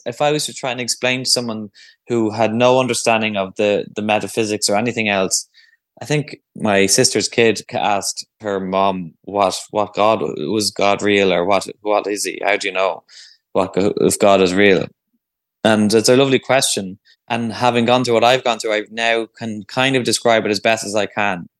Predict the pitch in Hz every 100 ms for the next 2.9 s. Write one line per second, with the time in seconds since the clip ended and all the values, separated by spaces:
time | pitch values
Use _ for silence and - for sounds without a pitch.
0 | _ _ - 120 131 139 139 - 117 107
1 | 107 - 120 113 110 104 107 104 - 104
2 | 104 104 101 101 101 98 95 95